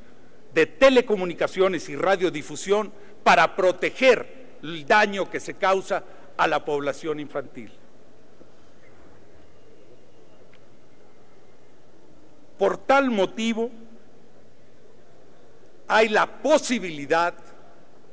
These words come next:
de la suspensión precautoria por parte del Instituto Federal de Telecomunicaciones cuando se violente,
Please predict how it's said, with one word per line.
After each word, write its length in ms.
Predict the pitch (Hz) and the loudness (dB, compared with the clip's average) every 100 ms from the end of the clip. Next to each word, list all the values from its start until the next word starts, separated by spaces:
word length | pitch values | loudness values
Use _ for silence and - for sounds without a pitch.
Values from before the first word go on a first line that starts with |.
| - - | -14 -2
de 120 | 180 | 0
la 160 | 175 160 | 2 0
suspensión 1080 | - 277 320 - - 233 190 - 196 190 175 | -2 0 0 0 2 2 2 0 2 2 2
precautoria 920 | 165 - 147 135 165 185 143 101 95 - - - - | -2 2 0 0 2 4 4 0 -12 -14 -14 -10 4
por 200 | 160 147 | 4 4
parte 560 | - 202 196 - 175 | 2 6 6 4 -2
del 200 | 147 147 | -2 -2
Instituto 640 | 147 - 165 175 214 - 165 | -4 -10 -10 -8 -6 -4 -2
Federal 520 | 151 139 143 160 151 | 0 2 4 2 2
de 120 | 135 | -4
Telecomunicaciones 1400 | - 214 190 - 139 131 127 131 - 165 190 208 185 - - - - - - - - - | 0 2 2 -2 -6 -6 -6 -6 -4 -4 -4 -6 -12 -14 -14 -14 -14 -14 -14 -14 -14 -2
cuando 320 | 208 240 247 | 4 6 6
se 160 | 247 233 | 4 4
violente, 720 | 202 208 190 175 143 - | 4 4 4 2 -2 -10